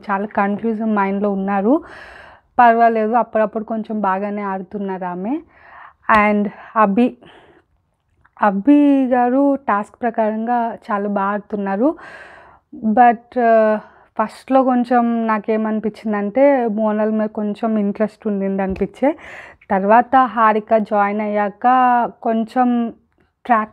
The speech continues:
తప్పింది. ఆ, ఇప్పుడైతే అంత ఇంట్రెస్ట్ లేదేమో అని అనిపించింది నాకైతే. And, ఆ, అఖిల్, అఖిల్ గురించి చెప్పాలంటే ఆయన ఎక్స్‌ప్రెషన్స్, ఆయన ఫీలింగ్స్ అన్నీ ఫేస్‌లో కనిపించిపోతాయి ఇమ్మీడియట్‌గా.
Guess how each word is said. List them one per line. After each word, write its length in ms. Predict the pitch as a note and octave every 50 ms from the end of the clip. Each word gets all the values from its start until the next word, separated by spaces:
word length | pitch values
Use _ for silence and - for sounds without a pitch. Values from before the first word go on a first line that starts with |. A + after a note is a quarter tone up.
| _ -
తప్పింది. 640 | G#3 G3+ - - B3+ B3 A#3+ A3+ G#3 A#3 C#4+ E4+ - _ _ _ - - - - _ _ _ _ _ _ _ _ _ -
ఆ, 40 | A#3 A3 G#3+ G#3 G#3 G3+ G3+ G3+ G#3 -
ఇప్పుడైతే 420 | B3 G#3 - A#3 A3 G#3+ G#3+ C#4 C4
అంత 240 | B3 A3+ A3 A3
ఇంట్రెస్ట్ 560 | A3 G#3 G#3 G#3 - A#3 A#3 A3+ - - - A#3
లేదేమో 440 | G#3+ G#3 G#3 G#3 A3 G#3 G#3 G#3+
అని 160 | G#3+ A3+ A3 G#3
అనిపించింది 560 | G3 G3 F#3+ G#3+ G3+ G3+ - G#3 G3+ G3 F#3+
నాకైతే. 580 | F3+ F3+ F3+ - F#3 F#3 F#3 - B3+ D#4+ G#4 - _ _ _ _ _ _ _ _ _ _ _ _ _ _ - - G#3 G#3 G#3 G#3
And, 260 | G#3 A#3+ C#4+ F4 - - - _ _ _ _ _ _ _ _ _ _ A3+
ఆ, 260 | A3 A3 G#3+ G#3 G3+ G3+ -
అఖిల్, 400 | A3 G#3 - - C#4 B3+ A#3+ - - - _ _ _ _ - - - - - - _ -
అఖిల్ 380 | G#3+ G3+ G3 _ - C4 C4 C4
గురించి 320 | B3+ B3+ B3 B3 B3+ B3 B3 -
చెప్పాలంటే 640 | A#3 A3+ - A3 A3 A3+ A3+ A3+ A#3 A#3 C4 B3+ B3
ఆయన 460 | A#3+ - - A3 G#3+ G#3 A3 A#3 A3+
ఎక్స్‌ప్రెషన్స్, 800 | A3 G#3+ - - - - A#3+ A3+ - - B3 A#3+ B3 A#3 - B3
ఆయన 300 | A#3 G#3 G3+ G#3 G#3 G#3+
ఫీలింగ్స్ 540 | G#3 - A#3+ A#3 A3+ G#3+ A#3 A#3 A#3 A3+ A#3
అన్నీ 200 | A3 G#3 A3 A#3+
ఫేస్‌లో 580 | A3 - A#3 A3 G#3 G#3 G#3 - - A#3 A3+
కనిపించిపోతాయి 840 | A3 G#3 G3+ G3+ F#3+ G#3+ G3+ - - - G#3+ G3+ G3+ - G3+ G3+ G#3+
ఇమ్మీడియట్‌గా. 880 | G#3+ G3+ G3+ G3+ G3+ G3 G#3 G#3+ G3+ F#3+ F#3+ - G3 F#3 G#3 A#3+ D4+